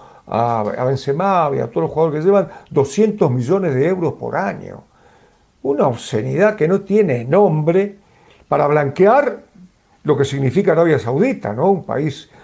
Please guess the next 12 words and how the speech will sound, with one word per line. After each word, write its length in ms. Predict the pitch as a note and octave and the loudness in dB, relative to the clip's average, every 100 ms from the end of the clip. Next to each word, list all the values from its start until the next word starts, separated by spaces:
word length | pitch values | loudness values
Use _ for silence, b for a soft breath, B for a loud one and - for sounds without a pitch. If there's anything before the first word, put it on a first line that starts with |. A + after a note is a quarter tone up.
| B - | B -14
absolutamente 1160 | - - D3 D3+ B2 C#3 C3+ C#3 A#2 B2 A2+ - | -12 -6 -4 0 2 2 0 -2 -2 -4 -10 -12
dic-, 300 | C3 C3+ - _ | -8 -8 -8 _
dictatorial, 1000 | - C3 B2+ A#2+ A2 A2 A2+ F3+ G3 C3+ - B B B B _ | -10 -8 -4 -6 -4 -4 0 2 2 0 -4 B B B B _
un 120 | C#3 | -10
país 480 | - C3 D3+ - - - - | -2 -2 -2 -6 -16 -20 -8
aberrante 840 | D3+ C3 B2+ D#3 G#3 G3+ C#3 - | -2 2 2 4 4 2 0 -2
en 80 | C3+ | -4
ese 200 | C#3 C3 | -4 -8
sentido, 440 | A#2 D3 G3+ G3 G3+ | -8 -4 0 2 4
igual 220 | E3 E3 | 2 0
que 120 | A#2+ | -4
Qatar, 500 | C3+ B2 D#3+ D3+ | -6 -2 -2 -2